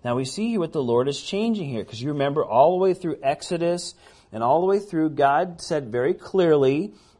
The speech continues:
that he spared the firstborn, uh,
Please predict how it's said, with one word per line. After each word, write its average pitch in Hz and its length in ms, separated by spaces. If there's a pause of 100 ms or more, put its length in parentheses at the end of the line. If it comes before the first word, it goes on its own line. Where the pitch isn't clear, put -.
that 127 340
he 175 720
spared 165 680
the 156 100
firstborn, 143 1300 (920)
uh, 117 360